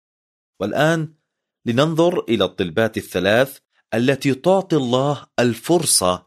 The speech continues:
لتمجيد نفسه. أولا،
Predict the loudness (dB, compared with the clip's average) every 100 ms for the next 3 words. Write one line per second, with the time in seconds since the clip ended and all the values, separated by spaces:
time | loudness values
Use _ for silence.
0 | -4 -4 -2 -6 -4 -4 -4 -6 -6 -6
1 | -8 _ _ _ _ _ _ _ _ _
2 | _ 0 2 2 2 0